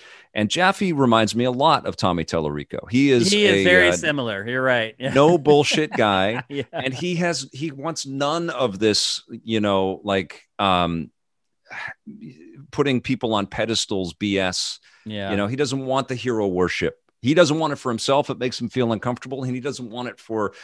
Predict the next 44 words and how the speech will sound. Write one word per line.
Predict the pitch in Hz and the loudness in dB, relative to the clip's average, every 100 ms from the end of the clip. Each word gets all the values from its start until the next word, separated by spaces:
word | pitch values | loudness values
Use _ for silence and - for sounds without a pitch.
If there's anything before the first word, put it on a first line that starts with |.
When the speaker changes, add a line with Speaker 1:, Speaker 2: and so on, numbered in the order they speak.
| - _ | -20 _
Speaker 1:
the | 113 | -2
rest | 101 117 120 | 0 0 -2
of | |
the | 95 | -2
game | 92 107 110 | 0 0 2
development | 98 95 104 98 95 | 0 0 0 0 -4
community. | 95 110 107 92 | 0 2 2 0
He | 117 | 0
wants | 127 131 | -2 -4
it | 117 | -6
to | 123 | -10
f-, | 101 101 | -10 -6
be, | 120 | -6
feel | 110 - 120 | -6 0 2
more | 117 113 113 110 | 4 4 6 6
like | 104 95 _ | 4 0 _
they're | 107 98 | 0 0
craftspeople | - 113 117 - 131 127 131 127 117 - _ | 0 -2 -2 -6 -6 -4 -2 -2 -4 -12 _
and | - 95 | -8 -6
they | |
have | 92 85 | -6 0
jobs | 104 113 110 - | 2 4 2 -4
to | |
do, | 104 110 107 107 - | -2 0 2 0 -2
and | 90 | -6
it | 87 | -4
takes | - 104 - | -2 -2 0
an | |
army | 92 104 107 | 2 2 2
to | 98 | 0
build | 87 98 95 | -2 -2 -2
this | 95 | -4
stuff. | - 98 92 - - - - _ - | -4 -4 -4 -6 -14 -20 -20 _ -8
And | 98 98 95 90 - | -4 -2 -4 -6 -10
he, | 113 120 73 _ _ _ _ - | -6 -6 -6 _ _ _ _ -20
a-, | 120 - | -18 -10
a-, | 160 - | -8 -4
and | 143 | -2
I, | 135 147 - - - - | -2 -6 -12 -16 -16 -4
you | 147 | 0
know, | 147 139 | 0 2
that | 156 127 - - _ - _ - | 0 -2 -10 -18 _ -20 _ 0
I, | 147 - - | 0 2 4
I, | 156 | 4